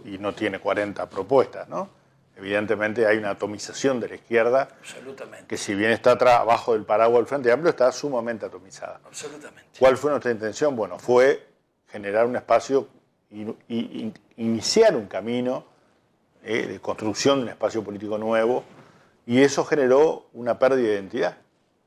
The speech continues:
Speaker 1: ¿no? Sentimos que nuestros votantes no encontraban la lista amarilla, con el setenta y siete, con la figura de Arana, ¿no? que fue simbólicamente la figura más visible de la vertiente, y frente a eso, bueno,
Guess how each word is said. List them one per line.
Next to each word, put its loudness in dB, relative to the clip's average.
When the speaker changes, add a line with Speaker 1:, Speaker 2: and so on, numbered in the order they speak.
Speaker 1:
¿no? -12
Sentimos -2
que 4
nuestros -10
votantes 0
no 0
encontraban 4
la -10
lista -6
amarilla, 2
con -18
el -16
setenta -6
y -2
siete, 2
con -12
la -4
figura 0
de 6
Arana, 2
¿no? -6
que -18
fue -4
simbólicamente -2
la 0
figura -4
más -14
visible -6
de -4
la 0
vertiente, -2
y -4
frente 4
a 8
eso, 2
bueno, -6